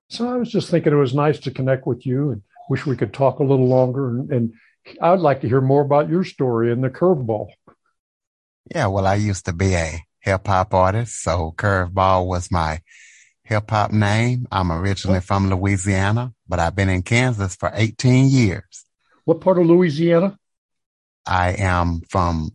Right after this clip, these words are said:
Speaker 2: a town called DeRidder, Louisiana. It's
Speaker 1: I know
Speaker 2: between
Speaker 1: DeRidder.
Speaker 2: Okay, there you go. So you already know where it's at.
Speaker 1: I do. <laughs> Yeah.
Speaker 2: That's where I'm originally from.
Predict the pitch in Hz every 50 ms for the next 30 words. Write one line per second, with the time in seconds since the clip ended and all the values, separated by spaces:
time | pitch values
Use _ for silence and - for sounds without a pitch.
0 | _ - 90 82 - - 98 90 92 92 95 95 - - 95 90 85 80 78 -
1 | 92 90 90 92 92 87 95 95 92 95 92 92 98 98 95 - 101 92 92 98
2 | 107 120 123 123 117 _ - 95 90 - - _ - - 156 190 - 95 95 95
3 | 95 - 120 120 117 113 123 143 156 151 - - _ _ _ _ _ _ _ -
4 | 92 117 - - 127 123 135 139 135 117 113 117 117 127 - 165 165 151 113 104
5 | _ - - 82 78 80 82 90 87 90 98 101 107 107 110 113 117 117 120 123
6 | 131 135 139 139 - - 95 82 78 - _ _ _ _ _ _ _ _ _ -
7 | 170 120 104 - 190 233 254 214 139 107 - - 160 - - - 185 165 - _
8 | _ _ _ _ _ _ - - - _ _ _ _ _ _ _ _ _ 147 175
9 | 202 202 175 107 98 95 - - _ _ - 87 90 98 - - 104 101 98 101
10 | 104 101 101 104 110 107 113 113 113 110 104 - 113 95 80 73 85 82